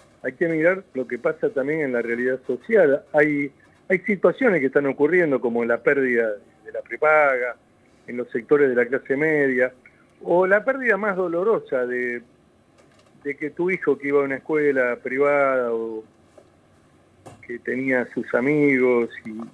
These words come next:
que tiene que salir de la escuela y ir a una escuela pública, qué sé yo. Hay un colapso en la escuela pública por la demanda que hay de, de los chicos que quieren pasarse al sector público ante la imposibilidad de pago de parte de los padres. Bueno, todo esto está ocurriendo.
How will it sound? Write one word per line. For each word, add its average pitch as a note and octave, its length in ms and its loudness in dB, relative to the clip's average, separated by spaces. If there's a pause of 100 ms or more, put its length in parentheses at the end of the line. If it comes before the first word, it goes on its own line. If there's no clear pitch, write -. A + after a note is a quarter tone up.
que C3 120 4
tiene C#3 260 0
que C3 100 2
salir C#3+ 320 2
de C#3+ 80 4
la C#3 60 6
escuela D3 300 2
y C#3 40 4
ir C3+ 60 0
a B2+ 40 -2
una B2 80 -4
escuela B2+ 260 0
pública, C#3+ 640 0
qué - 140 -14
sé - 60 -20 (100)
yo. G2+ 60 -20 (640)
Hay E3 200 4
un E3 200 -4
colapso D#3+ 540 2
en C#3 80 -4
la C3 60 -4
escuela C3+ 260 -2
pública D3 480 -2
por A#2 120 -8
la A#2+ 140 -6
demanda C3 380 -6
que A#2 140 -8
hay B2+ 140 -2
de, A2+ 200 -10
de A2+ 140 -6
los A#2 160 -6
chicos C3 280 -2
que G#2+ 120 -16
quieren A#2 380 -4 (600)
pasarse B2+ 500 0
al A#2 160 2
sector C#3 300 2
público F3 360 4
ante C3 200 2
la C#3 80 2
imposibilidad D3 540 2
de E3 120 2
pago F3+ 260 2
de C#3+ 80 4
parte D#3 220 -2
de D#3+ 80 -10
los E3+ 80 -8
padres. F#3+ 340 0
Bueno, G3 180 -6 (160)
todo A#3 280 4
esto A3 180 -4
está - 120 -4
ocurriendo. B2+ 600 -6